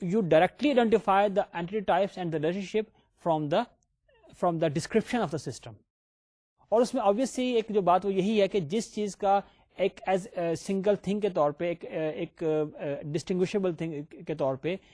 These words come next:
ایک independent چیز کے طور پہ ذکر ہو رہا ہے اور اس کی properties کا بھی mention اس میں ہو رہا ہے,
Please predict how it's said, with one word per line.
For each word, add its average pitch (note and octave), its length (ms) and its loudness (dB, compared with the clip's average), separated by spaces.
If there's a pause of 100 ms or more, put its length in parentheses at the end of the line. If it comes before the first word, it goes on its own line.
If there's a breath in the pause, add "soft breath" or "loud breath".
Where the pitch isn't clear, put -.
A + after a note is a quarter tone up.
(120 soft breath)
ایک F3 240 -2
independent F3 480 0
چیز F3+ 120 -2
کے F#3 80 -2
طور E3 120 0
پہ E3 120 -2
ذکر C#3 300 0
ہو E3+ 120 2
رہا C3+ 220 2
ہے F#3 60 -4 (520 soft breath)
اور F3+ 160 4
اس E3+ 100 -2
کی G3 80 0
properties F3 460 2
کا G#3+ 80 0
بھی G3 80 4
mention D#3+ 280 -2
اس D#3+ 140 -6
میں E3+ 100 -6
ہو C#3 120 0
رہا D3+ 80 0
ہے, F3+ 40 -4